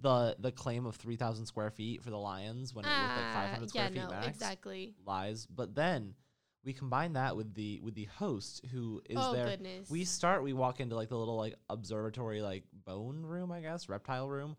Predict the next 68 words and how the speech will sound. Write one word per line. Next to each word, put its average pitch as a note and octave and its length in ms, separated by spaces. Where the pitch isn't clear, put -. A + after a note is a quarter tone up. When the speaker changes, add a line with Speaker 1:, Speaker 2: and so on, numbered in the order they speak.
Speaker 2:
Yeah. D4 320
Speaker 1:
And C#3 240
he - 80
starts E3 200
talking D#4 140
Speaker 2:
Well, - 140
Speaker 1:
about, - 180
um, C4 80
Speaker 2:
taxidermy A#3 640
as G3+ 180
well. G3 520
Speaker 1:
all F3+ 240
of B2+ 100
the G#2 80
above. D#2 400
And A#2 100
he C3 80
Speaker 2:
Which, C#3 60
Speaker 1:
mentions, D3+ 280
like, C3 240
this A#2 160
Speaker 2:
why D#4+ 100
Speaker 1:
m- - 80
Speaker 2:
taxidermy G3+ 600
in F#3+ 100
a F#3 80
zoo? F#3 240
Like, G#3+ 160
Speaker 1:
I F#3+ 60
don't A3+ 120
Speaker 2:
isn't D4 180
that C4+ 360
kind B3 220
of A3 100
the A3 60
op-, A3+ 100
Speaker 1:
I C4+ 160
don't D#4 220
Speaker 2:
the F3 80
Speaker 1:
even F#3+ 280
Speaker 2:
opposite C#4 460
vibe? A#3+ 380
Speaker 1:
I F3+ 60
Speaker 2:
Like, - 20
I C4+ 120
Speaker 1:
think - 80
Speaker 2:
don't G3 60
Speaker 1:
that D3+ 120
Speaker 2:
know. A2 60
Speaker 1:
was B2+ 100
the B2 140
least A#2 280
of G#2 80
my G#2+ 120
questions. G#2+ 360
Speaker 2:
Well, F4 140
Speaker 1:
And - 80
Speaker 2:
yeah, - 100
Speaker 1:
I F#3+ 60
say E3 120
Speaker 2:
that's E4 180
Speaker 1:
this - 80
Speaker 2:
the - 80
Speaker 1:
only D#3+ 220
Speaker 2:
truth. C#3 140
Speaker 1:
because A#2+ 400
as C3 220
we C#3 80